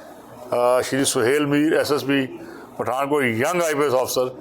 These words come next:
ਔਰ ਇਹਨਾਂ ਦੀ ਸਾਰੀ ਐਕਸਪੀਰੀਅੰਸ ਟੀਮ ਦੀ, ਅ, ਮਿਹਨਤ ਦਾ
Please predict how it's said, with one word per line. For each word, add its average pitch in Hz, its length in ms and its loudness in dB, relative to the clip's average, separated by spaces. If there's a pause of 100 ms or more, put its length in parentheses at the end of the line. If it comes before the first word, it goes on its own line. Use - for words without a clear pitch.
(520)
ਔਰ - 60 -2
ਇਹਨਾਂ 143 140 0
ਦੀ 143 100 2
ਸਾਰੀ 139 340 0
ਐਕਸਪੀਰੀਅੰਸ 151 460 0
ਟੀਮ 143 240 -2
ਦੀ, 135 320 0 (800)
ਅ, - 20 0
ਮਿਹਨਤ 151 480 -2
ਦਾ 185 340 -2